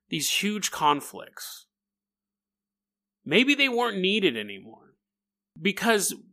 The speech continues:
we had World War One and we had World War Two, but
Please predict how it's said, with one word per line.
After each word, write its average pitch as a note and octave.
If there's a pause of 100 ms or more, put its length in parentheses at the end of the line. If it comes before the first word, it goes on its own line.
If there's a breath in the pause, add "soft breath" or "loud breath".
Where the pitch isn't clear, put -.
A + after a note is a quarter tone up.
(220)
we G#3
had A#3
World G3+
War F3
One G#3
and G3
we F3
had D#3+
World D3+
War C3+
Two, B3
but F3+